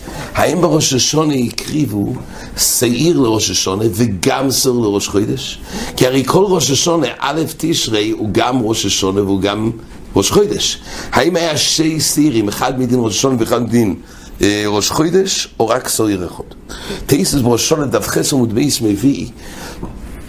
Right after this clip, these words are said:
שיטת רבינו משולם, שמה? חודש מסכסה בו היה רק סוהר אחד מצד ראש השונה. לא היה מחייב שסוהר דראש חודש. זה סידס רבינו משולם.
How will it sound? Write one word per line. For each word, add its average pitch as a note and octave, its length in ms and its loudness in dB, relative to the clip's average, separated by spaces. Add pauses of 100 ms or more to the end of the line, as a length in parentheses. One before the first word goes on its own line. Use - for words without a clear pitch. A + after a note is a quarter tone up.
(380)
שיטת D3 520 2
רבינו B2 340 4
משולם, G2+ 600 -2 (840)
שמה? G#2 580 2
חודש F3+ 500 2
מסכסה C#3+ 680 0
בו G#2 180 2
היה G#2 420 2
רק C3+ 280 -6
סוהר C#3 540 0 (280)
אחד A2 340 0
מצד G2+ 300 2
ראש G2 260 0
השונה. E2+ 360 0 (420)
לא D3+ 320 6
היה G#3 200 2
מחייב E3 500 2
שסוהר D3 400 2
דראש B2 320 2
חודש. F2 360 -2
זה D3 100 2
סידס D#3 400 2
רבינו B2 260 4
משולם. - 560 -6